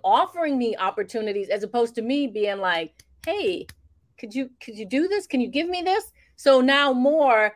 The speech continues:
I have a boss mentality or a driver's seat, hands-on mentality about, "I'm in the driver's seat.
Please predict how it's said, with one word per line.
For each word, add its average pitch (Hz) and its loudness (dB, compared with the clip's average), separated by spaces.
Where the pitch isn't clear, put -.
I 233 4
have 240 4
a 208 4
boss 247 2
mentality 220 -4
or 196 -2
a 180 -4
driver's 220 2
seat, 202 -8
hands-on 247 2
mentality 196 -2
about, 190 -2
"I'm 269 2
in 285 0
the 247 4
driver's 214 2
seat. 214 -6